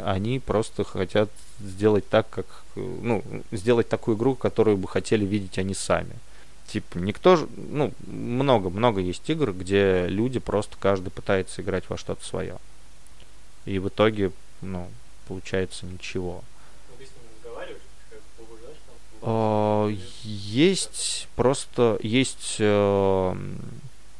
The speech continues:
Speaker 1: люди, которые разговаривают друг с другом, и они понимают, что происходит, они, э, слушают,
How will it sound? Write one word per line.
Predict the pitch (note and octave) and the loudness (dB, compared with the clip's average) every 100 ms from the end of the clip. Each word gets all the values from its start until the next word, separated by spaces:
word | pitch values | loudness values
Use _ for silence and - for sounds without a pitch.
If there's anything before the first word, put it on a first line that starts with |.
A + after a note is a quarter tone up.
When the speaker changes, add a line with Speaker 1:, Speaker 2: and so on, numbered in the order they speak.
| - | -2
Speaker 1:
люди, | A#2 A2+ A#2 G2+ | 4 4 4 4
которые | - - G#2 F#2+ | 4 6 6 8
разговаривают | F#2+ G2 G#2 G#2 G2+ F#2+ F#2 | 6 6 8 10 8 8 4
друг | F#2+ G2 | 0 -2
с | G2 | 0
другом, | G2 C3+ D#3 G#2 F#2+ - - - - | 2 4 4 2 -4 -10 -10 -10 -6
и | A2 G2 F#2+ F#2+ F#2 F#2 F2+ - C3 - - - - | 0 2 4 2 2 2 -2 -4 -8 -10 -12 -10 -8
они | - G2 G2 G2+ G2+ G2 F#2+ F2+ - | -2 -2 0 0 0 0 0 -2 -4
понимают, | - G2+ G2+ G2 F#2 F2+ - - - - - - | -2 0 2 4 4 2 -6 -10 -10 -10 -10 -10
что | - - - F#2 | -10 -8 -2 -2
происходит, | F2 F#2 F#2+ - - A2+ D#3 D3 C3+ - - - - | -2 -4 -4 -6 0 4 4 2 -2 -4 -10 -10 -6
они, | G2+ F#2 F#2+ F#2 F#2 F2+ F2 E2+ - - - - - | -4 -2 0 0 0 -2 -2 -4 -8 -10 -10 -10 -2
э, | G2 F#2+ F#2 F#2 | 2 4 4 2
слушают, | - - A#2+ C3+ A#2+ - G2+ F#2 | 0 2 6 6 4 2 4 4